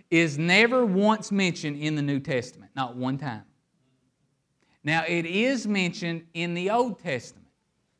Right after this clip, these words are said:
as they are a backsliding nation who were, who were in covenant with God and, and they went and worshiped other gods. That's what it meant for them to be backs-, a backslidden nation.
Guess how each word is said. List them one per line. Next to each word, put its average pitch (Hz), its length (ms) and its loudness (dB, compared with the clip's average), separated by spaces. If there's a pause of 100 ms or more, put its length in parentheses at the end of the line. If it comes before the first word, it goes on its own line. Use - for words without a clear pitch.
(500)
as 151 240 0
they 170 140 2
are 160 220 4
a 160 60 4
backsliding 165 1080 4
nation 143 640 -2 (240)
who 175 160 8
were, 147 460 2
who 165 140 4
were 143 220 0
in 208 220 0
covenant 220 420 2
with 170 200 -4
God 175 540 10
and, 151 280 0
and 147 160 -2
they 147 100 2
went 156 280 -2
and 156 80 -6
worshiped 160 400 -2
other 143 200 0
gods. 123 460 -2
That's 147 200 -4
what 185 140 0
it 165 80 -4
meant 156 180 -2
for 151 80 -10
them 143 180 -4
to 131 40 -6
be 135 160 0
backs-, 135 540 -2
a 127 80 -4
backslidden 131 760 -4
nation. 117 360 -8